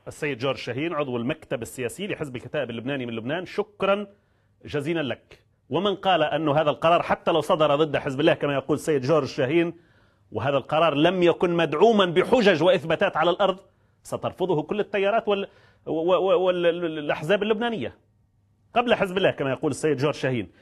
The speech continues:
إذن الكل حريص على مصلحة لبنان، والكل حريص على الشفافية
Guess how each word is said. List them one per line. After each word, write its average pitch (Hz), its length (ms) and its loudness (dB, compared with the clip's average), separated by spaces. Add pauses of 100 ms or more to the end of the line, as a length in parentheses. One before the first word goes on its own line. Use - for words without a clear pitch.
(120)
إذن 135 240 0
الكل 151 380 -4
حريص 123 500 -6
على 117 160 -4
مصلحة 113 460 -8
لبنان، 143 340 -4
والكل 135 440 -4
حريص 135 360 -6
على 143 120 -2
الشفافية 175 800 0